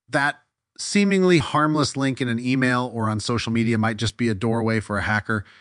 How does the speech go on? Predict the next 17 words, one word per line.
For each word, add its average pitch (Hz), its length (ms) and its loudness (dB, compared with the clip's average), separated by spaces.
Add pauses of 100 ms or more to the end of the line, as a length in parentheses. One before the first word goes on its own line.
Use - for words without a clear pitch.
(600)
If 127 140 -2
something 196 320 2
seems 160 260 2
off 151 220 2
or 127 80 0
too 160 180 2
good 139 200 2
to 127 60 2
be 123 120 4
true, 139 500 2 (400)
your 113 140 -2
best 117 400 -2
bet 117 260 0 (220)
is 110 140 -6
to 107 100 -6
steer 107 240 -2
clear. - 340 -12